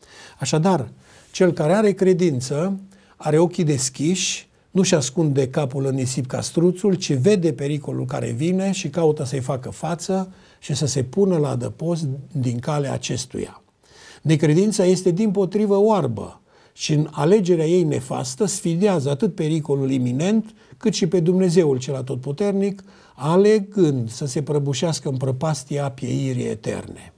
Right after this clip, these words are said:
Înainte de a proceda la trecerea în revistă a următorilor eroi ai credinței, sigur,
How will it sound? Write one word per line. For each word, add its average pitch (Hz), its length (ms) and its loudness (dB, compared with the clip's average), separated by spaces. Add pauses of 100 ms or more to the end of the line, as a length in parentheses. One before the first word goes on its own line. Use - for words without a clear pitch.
(1400)
Înainte 151 340 2
de 214 80 4
a 202 60 4
proceda 156 460 -2
la 135 120 0
trecerea 147 400 -4
în 131 60 -4
revistă 131 380 -2
a 139 40 -4
următorilor 127 680 0
eroi 135 300 -2
ai 123 120 -6
credinței, 151 640 -4
sigur, 151 420 0